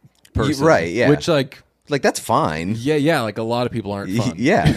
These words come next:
Speaker 2: <laughs>
Speaker 1: You know who, like, wasn't fun? Uh, uh, what's his name? Ah, shoot. Uh, Kramer from Seinfeld. Like, the Seinfeldia shit that I read, obviously, like, well, he hasn't been fun since he
Speaker 2: Right.
Speaker 1: retired from
Speaker 2: Yeah.
Speaker 1: that role. But, uh,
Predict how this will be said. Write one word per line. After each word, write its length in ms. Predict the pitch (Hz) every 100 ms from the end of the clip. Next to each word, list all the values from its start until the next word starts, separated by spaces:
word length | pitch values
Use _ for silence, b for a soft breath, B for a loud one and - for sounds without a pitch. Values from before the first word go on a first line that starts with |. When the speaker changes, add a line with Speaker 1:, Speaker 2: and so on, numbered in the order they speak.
| 175
Speaker 2:
<laughs> 140 | -
Speaker 1:
You 120 | - 143
know 60 |
who, 80 | 175
like, 240 | 156 135 -
wasn't 400 | 90 120 127 139
fun? 460 | - 156 180 175
Uh, 640 | - 98 92 92 90 85 82 - _ _ -
uh, 540 | 82 78 71 69 65 - _ _
what's 240 | - 92 -
his 160 | 82
name? 160 | 82 78
Ah, 240 | 80 76 76
shoot. 360 | - - 95 _
Uh, 200 | 85 80
Kramer 500 | - - 131 98 80
from 380 | - 92 87 85
Seinfeld. 640 | - 110 113 107 71 64 -
Like, 180 | 92 B B _
the 240 | 120 110
Seinfeldia 880 | 107 139 143 139 131 139 151 151 147 147 _
shit 300 | - 151 151
that 100 | 143
I 100 | 143
read, 340 | 139 156 151
obviously, 440 | 147 110 107 - 87
like, 200 | 82 -
well, 100 | 76
he 140 | 85
hasn't 320 | 85 87 90
been 160 | 85 85
fun 320 | - 101 92
since 220 | 110 107
he 80 | 92
Speaker 2:
Right. 60 | 80
Speaker 1:
retired 580 | 73 101 104 90 82 78
from 160 | 87
Speaker 2:
Yeah. 80 | 98
Speaker 1:
that 200 | 85 73
role. 340 | 87 104 87 - B B
But, 280 | 104 98 -
uh, 360 | 101 98 92